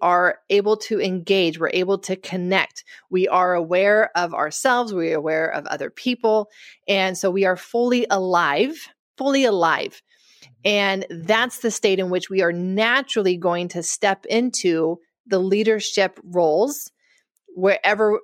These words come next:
we are in our life, whether it's in our career, whether it's in, you know, uh, in our family with our parenting, we will naturally step into those roles when we are in that state. So the real work is just making sure that we know our body well enough to know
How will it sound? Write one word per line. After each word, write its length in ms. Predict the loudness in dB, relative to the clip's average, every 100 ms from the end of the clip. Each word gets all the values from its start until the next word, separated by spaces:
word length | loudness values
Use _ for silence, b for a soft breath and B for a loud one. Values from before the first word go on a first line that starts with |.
| _
we 220 | -2 0
are 240 | 4 4 2
in 80 | 2
our 140 | 2
life, 280 | 2 0 -2
whether 240 | 0 2 2
it's 420 | 0 -6 -12 -12 _ -4
in 120 | 0
our 160 | 0
career, 580 | -2 -4 -2 2 2 2
whether 380 | 2 0 2 0
it's 340 | 0 -4 -6 -8
in, 400 | -4 -2 -4 -8 B B B _
you 160 | -2 0
know, 200 | 0 0
uh, 200 | -6 -10 -4
in 120 | 0 2
our 140 | 2
family 360 | 2 2 4 4
with 200 | 2 2
our 120 | 0
parenting, 540 | 0 0 2 0 -4
we 120 | -2 0
will 140 | 0
naturally 840 | 0 0 0 0 -2 -2 0 -2 -8
step 420 | -4 0 0 0
into 220 | -2 0
those 220 | 0 0
roles 420 | 2 2 2 0 -6
when 320 | -4 0 2
we 140 | 2 2
are 140 | 0
in 140 | -2 -2
that 200 | -2 -4
state. 360 | -2 0 0
So 120 | -2 -2
the 160 | -2
real 280 | 2 0 2
work 280 | 0 0 -2
is 120 | -6
just 180 | -6 -6
making 360 | -8 -8 -10
sure 440 | -4 2 2 2 -2 b b -6
that 160 | -2
we 340 | 0 0 -2 -8 _ _ _
know 380 | -10 -4 0 2
our 140 | 2 2
body 320 | 2 2 0
well 200 | 2 2
enough 280 | 0 -4 -4
to 120 | -8
know 380 | -2 0 -2